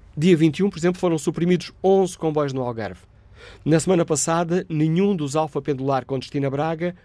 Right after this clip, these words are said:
chegou a Braga. Ficaram-se pelo Porto e o resto do percurso foi feito em automotores do Serviço Regional. Mas, hum, o Jornal de Notícias e o Público também nos dão conta de alguns atrasos, eh, nos projetos e investimentos que têm sido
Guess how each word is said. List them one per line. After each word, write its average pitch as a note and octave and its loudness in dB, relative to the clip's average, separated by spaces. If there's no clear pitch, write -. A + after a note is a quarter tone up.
chegou D3 2
a D3 2
Braga. A#2+ -2
Ficaram-se B2+ 0
pelo C#3 -2
Porto D#3+ 0
e C#3 2
o C#3+ 6
resto C#3+ 0
do C3 -2
percurso C3+ -4
foi B2 -2
feito B2 -2
em C3 0
automotores B2 -2
do A#2 -6
Serviço A#2+ -4
Regional. A2 -4
Mas, B2+ 2
hum, A#2+ 2
o D3 -2
Jornal D3 2
de D3+ 0
Notícias C3 -4
e - -2
o A#2+ -4
Público D#3 -2
também D3+ 0
nos B2+ -6
dão C3 0
conta D3 -2
de C3 0
alguns D3+ 2
atrasos, C3+ -4
eh, B2+ -2
nos C3 -4
projetos C3+ -6
e C3+ 0
investimentos C3 -2
que - -12
têm B2+ -2
sido B2+ -4